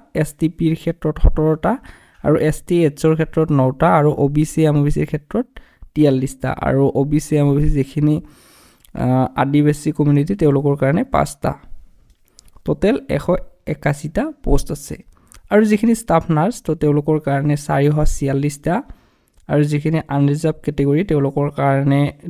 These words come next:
দুশ ত্ৰিছটা, এছ চিৰ ক্ষেত্ৰত একত্ৰিছটা, এছ টি পিৰ ক্ষেত্ৰত চুৱাল্লিছটা, এছ টি এইচৰ ক্ষেত্ৰত বাইছটা, অ' বি চি, এম অ' বি চিৰ ক্ষেত্ৰত এশ ছয়টা, আৰু আদিবাসী কমিউনিটিৰ কাৰণে তেৰটা।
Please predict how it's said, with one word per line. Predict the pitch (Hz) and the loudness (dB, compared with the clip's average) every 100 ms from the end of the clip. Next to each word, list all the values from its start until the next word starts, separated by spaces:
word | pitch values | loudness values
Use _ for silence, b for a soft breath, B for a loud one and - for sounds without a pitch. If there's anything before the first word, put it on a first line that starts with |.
| 151 | -4
দুশ | 147 135 - 151 143 170 b b b b _ - | 0 4 4 2 0 -4 b b b b _ 0
ত্ৰিছটা, | 147 147 156 - 139 180 - | 2 4 2 0 0 0 -2
এছ | 143 - | -6 -2
চিৰ | 156 147 | -2 0
ক্ষেত্ৰত | 143 151 147 135 | -2 -2 -2 -6
একত্ৰিছটা, | - - 151 - 147 180 254 b b b b | -6 -6 -6 -2 -2 -2 -4 b b b b
এছ | 151 143 | -4 -2
টি | 180 | -2
পিৰ | 175 180 | 0 0
ক্ষেত্ৰত | 180 165 165 170 170 - | 2 -2 0 -2 -2 0
চুৱাল্লিছটা, | 143 139 151 151 - 151 214 - | 2 2 0 -4 -4 -2 -2 -4
এছ | 165 151 - | -4 -4 -4
টি | 170 165 | -4 -2
এইচৰ | - 147 - 151 151 | -4 -8 -2 -2 0
ক্ষেত্ৰত | - - 160 160 | -4 -2 -2 -2
বাইছটা, | - 143 135 143 - 160 262 b b b b b | -6 -2 0 -2 -4 -2 -2 b b b b b
অ' | 151 | -2
বি | 151 | 0
চি, | 151 - | 0 2
এম | 160 156 | 2 2
অ' | 156 | 0
বি | |
চিৰ | 151 156 | -2 -2
ক্ষেত্ৰত | 151 143 - 165 - | -4 -4 -4 -2 -4
এশ | 147 151 - | -2 4 4
ছয়টা, | - 143 143 147 185 294 b b b b - 139 | 4 0 0 -2 -2 -4 b b b b -4 2
আৰু | 143 143 147 | 4 4 2
আদিবাসী | 143 147 160 160 - 165 | -2 0 2 0 -2 -2
কমিউনিটিৰ | 147 147 151 151 151 | 0 2 2 0 -2
কাৰণে | 143 139 143 196 349 - _ _ _ - | 0 0 0 0 -2 -8 _ _ _ -4
তেৰটা। | - 135 131 131 | 0 2 0 -4